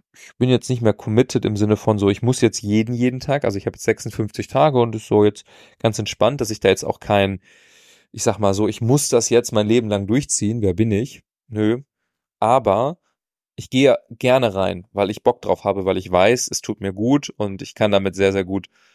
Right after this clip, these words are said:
surrendern. Ja, und, ähm, das sind so die größten Learnings, die ich jetzt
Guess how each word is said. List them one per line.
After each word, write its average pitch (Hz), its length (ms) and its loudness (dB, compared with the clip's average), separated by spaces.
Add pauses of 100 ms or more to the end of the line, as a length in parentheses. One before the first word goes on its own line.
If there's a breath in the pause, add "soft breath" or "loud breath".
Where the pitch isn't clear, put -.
(100)
surrendern. 90 640 0 (1800 soft breath)
Ja, 117 420 2 (840)
und, 113 380 0 (120)
ähm, 107 640 2 (1700)
das - 160 -4
sind 147 100 -2
so 135 100 2
die 120 120 0
größten 123 600 0 (140)
Learnings, 113 600 2
die - 100 -6
ich 95 140 -10
jetzt - 480 -4